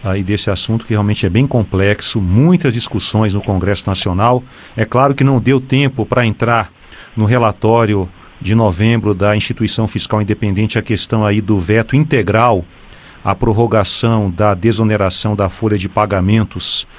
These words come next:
para dezessete setores da economia. Isso aí também deve gerar muita turbulência política,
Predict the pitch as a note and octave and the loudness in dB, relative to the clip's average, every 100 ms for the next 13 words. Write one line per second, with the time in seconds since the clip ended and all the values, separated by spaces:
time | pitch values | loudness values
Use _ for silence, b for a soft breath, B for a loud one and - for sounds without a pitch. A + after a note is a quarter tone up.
0 | B - - G#2 F#2+ G#2 - A#2 A#2+ - | B -6 -2 -2 0 -2 0 -2 -2 -2
1 | A2 - G#2 G2+ F2+ F#2+ - G2+ F2+ G#2+ | -2 0 -2 0 -2 -2 -2 -2 0 4
2 | C#3+ D#3 D#3 B B B B - F2 - | 4 4 0 B B B B -14 -10 -2
3 | G#2+ G2 G#2 G#2 G2 F#2 G2+ F2+ G2 F#2 | 0 0 0 -2 -2 0 -2 -2 -2 -2
4 | F#2+ G2 F2+ F#2+ B2+ C#3 G#2+ A2 G2+ F#2 | -2 0 0 2 0 0 -2 -2 -2 0
5 | F#2+ G#2 G#2 - F2+ A2 D3 C#3+ C#3+ C3 | 0 0 -2 -4 -2 2 2 0 -2 0
6 | B2+ | -2